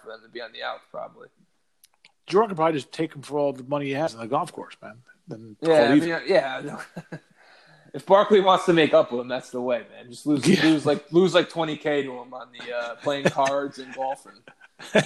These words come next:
Speaker 1: Be right, we'd be right back in good graces with him.
Speaker 2: <laughs> Oh man.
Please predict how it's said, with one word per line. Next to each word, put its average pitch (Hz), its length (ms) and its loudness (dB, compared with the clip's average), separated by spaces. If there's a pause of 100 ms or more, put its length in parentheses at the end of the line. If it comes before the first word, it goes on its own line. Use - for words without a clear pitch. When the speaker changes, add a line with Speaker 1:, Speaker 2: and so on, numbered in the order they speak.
(160)
Speaker 1:
Be 156 100 4
right, 165 220 4
we'd 170 120 6
be 170 120 6
right 170 260 4
back 160 260 2
in 147 100 -14
good 143 180 -10
graces 135 440 -12
with 107 120 -18
him. - 120 -20 (1600)
Speaker 2:
<laughs> 170 120 -10 (880)
Oh 139 400 2
man. 110 360 -12